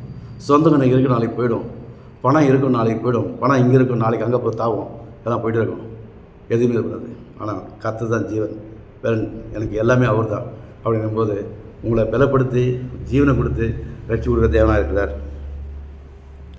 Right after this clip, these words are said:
சங்கீதம் நூத்தி முப்பத்தெட்டு மூணு, "நான் கூப்பிட்ட நாளிலே எனக்கு மறு உத்தரவு அருளினார், என் ஆபத்து நாளிலே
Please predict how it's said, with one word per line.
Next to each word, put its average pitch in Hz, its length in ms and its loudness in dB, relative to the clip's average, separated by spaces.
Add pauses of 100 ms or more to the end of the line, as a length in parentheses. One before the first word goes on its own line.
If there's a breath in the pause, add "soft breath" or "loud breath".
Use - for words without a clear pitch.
(160)
சங்கீதம் 127 480 6
நூத்தி 131 220 2
முப்பத்தெட்டு 117 440 0
மூணு, 113 240 2 (580)
"நான் 147 280 4
கூப்பிட்ட 180 360 8
நாளிலே 139 440 6 (360)
எனக்கு 131 240 4
மறு 127 220 8
உத்தரவு 135 320 6
அருளினார், 120 460 4 (1000)
என் 147 320 6
ஆபத்து 185 320 6
நாளிலே 135 380 6